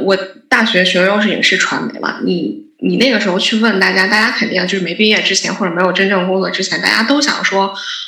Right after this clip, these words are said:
我要做自己的片子。就是传达出来的，不管是节目也好，还是视频也好，能传达出来一些自己的非常干脆的一些想法，不太想要很多爸爸来干涉。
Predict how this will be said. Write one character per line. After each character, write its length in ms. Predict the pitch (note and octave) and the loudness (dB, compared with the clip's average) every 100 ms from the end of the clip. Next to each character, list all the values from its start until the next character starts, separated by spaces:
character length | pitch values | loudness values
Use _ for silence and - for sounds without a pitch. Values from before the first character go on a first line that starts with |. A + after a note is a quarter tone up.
| - | -6
我 80 | E3+ | 0
要 100 | F#3 | 0
做 200 | - A3 | 2 0
自 160 | - G#3+ | 2 0
己 60 | - | 0
的 100 | - | 0
片 280 | G#3+ G3 | 0 0
子。 120 | F#3 A#2 - - _ _ _ _ _ - | 0 -2 -6 -10 _ _ _ _ _ -4
就 100 | A#3 | -2
是 180 | G#3+ | 0
传 220 | G3 - F#3+ | -2 0 2
达 140 | G#3+ | 2
出 180 | G#3+ A3 | 0 0
来 160 | F3 | 0
的， 240 | F3 F#3 F3+ | 2 0 0
不 80 | A3 | -2
管 180 | D3+ | 0
是 100 | - | 0
节 160 | F#3+ - | -2 -2
目 100 | F#3+ | -2
也 100 | F3+ | -2
好， 140 | - G3+ | -4 -4
还 100 | F#3 | -2
是 140 | F#3 | 0
视 140 | - G#3+ | -2 -4
频 120 | F3+ | -6
也 80 | - | -6
好， 140 | F3+ | -4
能 140 | F3+ | -4
传 180 | A3 A3 | -2 0
达 80 | A3 | 0
出 140 | A3 | 0
来 100 | G#3+ | 0
一 20 | G#3+ | 0
些 220 | A#3+ B3 | 0 -2
自 180 | B3 C#4 | -2 -4
己 200 | C#4 F3 | -4 -4
的 320 | E3+ - - | -4 -6 -6
非 80 | A#3+ | -2
常 120 | A#3 | 0
干 200 | A#3 B3 | 2 0
脆 200 | C4 C#4+ | 2 0
的 120 | A3 | 0
一 40 | - | -2
些 120 | G3 | -4
想 320 | - F3 - | -4 -6 -6
法， 360 | - - - _ _ _ _ - | -6 -8 -12 _ _ _ _ -2
不 60 | |
太 140 | C4 D#4 | 0 2
想 160 | C#4 | 2
要 200 | G3+ A#3 | 4 2
很 180 | A#3 A3+ | 2 2
多 120 | A#3 | 0
爸 260 | A#3 D4+ - | 2 2 2
爸 100 | G#2 | 2
来 180 | G#3 - | 2 0
干 160 | G#3+ B3+ | 2 2
涉。 260 | - - | 2 2